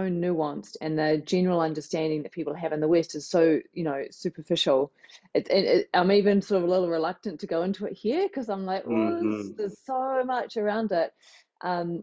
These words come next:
Speaker 1: I love the definition, though, of karma being bound action, like, action that is
Speaker 2: Mm-hmm.
Speaker 1: coming from conditioning, <clears throat> coming from
Speaker 2: Mm-hmm.
Speaker 1: aversion or coming from attachment, as opposed from, to kriya as spontaneous, free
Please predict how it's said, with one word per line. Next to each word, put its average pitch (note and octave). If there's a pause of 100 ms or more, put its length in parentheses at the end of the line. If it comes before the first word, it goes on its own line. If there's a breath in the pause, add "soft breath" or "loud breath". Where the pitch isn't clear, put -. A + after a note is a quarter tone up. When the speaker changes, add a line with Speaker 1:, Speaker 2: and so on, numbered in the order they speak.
(140)
Speaker 1:
I F#3+
love A3+
the C#4+
definition, A3+
though, F#3
of F3
karma G#3
being E3+
bound F3 (100)
action, - (320 soft breath)
like, D#3+
action G3
that F#3
is F3+
Speaker 2:
Mm-hmm. -
Speaker 1:
coming F#3
from D#3+
conditioning, G3+ (380)
<clears throat> B3
coming G3
from F#3
Speaker 2:
Mm-hmm. F3
Speaker 1:
aversion F3+
or F3
coming F3+
from E3+
attachment, D#3
as E3+
opposed F3+
from, D#3+ (140)
to E3 (480 soft breath)
kriya G#3
as E3 (140)
spontaneous, F#3 (400)
free F#3+